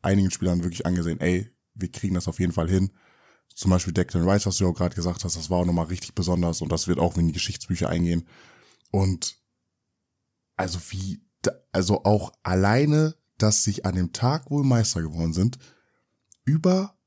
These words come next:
hundertfünfzigtausend Leute am Stadion getroffen haben, spontan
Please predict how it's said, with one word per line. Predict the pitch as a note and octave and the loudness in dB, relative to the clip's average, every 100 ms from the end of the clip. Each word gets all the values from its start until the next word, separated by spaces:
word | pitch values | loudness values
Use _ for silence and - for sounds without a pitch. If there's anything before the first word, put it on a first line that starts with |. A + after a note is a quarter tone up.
| _ | _
hundertfünfzigtausend | _ C#3+ F3 G3 F#3+ - D3 - D3+ - B2 A#2 A2 | _ 2 4 4 0 0 0 2 -2 0 2 4 4
Leute | F#2+ F2 D#2+ E2 - | 4 2 2 -2 -2
am | F#2+ F#2 | 0 2
Stadion | - A2 G2 D#2+ | 4 4 4 2
getroffen | - D#2+ - D#2 | 0 -4 -2 -4
haben, | D#2 - | -4 -10
spontan | - - A#2+ D#3 - G#2+ E2 E2+ | -16 -2 0 0 0 0 0 -2